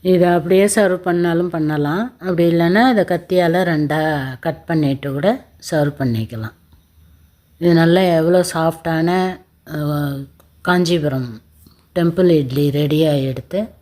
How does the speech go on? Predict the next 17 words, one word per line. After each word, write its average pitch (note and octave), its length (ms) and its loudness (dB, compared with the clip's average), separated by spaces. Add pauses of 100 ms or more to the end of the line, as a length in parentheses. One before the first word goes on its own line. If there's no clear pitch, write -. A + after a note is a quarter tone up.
(460)
இது F3 140 4
நல்ல E3 280 4
நெய் F3 320 2
வாசனையோட D#3 760 0
முந்திரி D#3 280 0
பருப்பு, D3+ 580 -6 (640)
அ, D#3+ 140 0
மிளகு E3 340 2
ஜீரகம்லாம் D3+ 560 -2
போட்டிருக்கிறதுனால D3 720 -4
நல்ல F3 260 0
ஈஸியாக F#3 560 2
டைஜஷனும் D#3+ 840 0
ஆகும், D3+ 380 -4 (500)
நல்ல G3 160 2
டேஸ்டியாகவும் F#3 840 -4
இருக்கும். - 340 -12